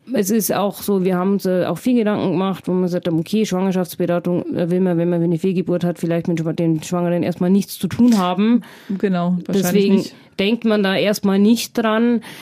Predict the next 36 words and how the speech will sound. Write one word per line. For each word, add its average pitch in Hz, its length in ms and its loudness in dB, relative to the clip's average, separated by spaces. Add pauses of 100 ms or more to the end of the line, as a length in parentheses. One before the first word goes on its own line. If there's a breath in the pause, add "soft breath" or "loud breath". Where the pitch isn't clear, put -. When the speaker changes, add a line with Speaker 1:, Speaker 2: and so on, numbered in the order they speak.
(160 loud breath)
Speaker 1:
Genau, 180 220 2
aber 175 240 0
wir 185 100 0
bieten 202 240 -2
natürlich 202 380 0
die 226 120 -2
Beratung 196 460 -2
an, 160 180 0
schauen 175 220 0
dann 180 140 0
auch, 165 340 -2
wo 180 140 -2
es 175 220 -6
Vermittlung 208 500 2
gibt. 196 260 -2
Wir 185 100 0
haben 180 100 0
eine 196 100 2
Psychologin 208 560 0
im 214 200 2
Team, 220 540 2 (260)
bei 185 140 -2
der 196 140 -2
man 202 120 0
auch 190 200 0
noch 220 160 0
mal 190 320 0 (280 loud breath)
schauen 190 180 -2
könnte, 180 320 -2
ob 202 120 -8
die 185 140 -2
was 175 180 -2
machen, 170 400 -2
äh, 175 260 -2
kann. 170 460 -2
Wir 175 300 0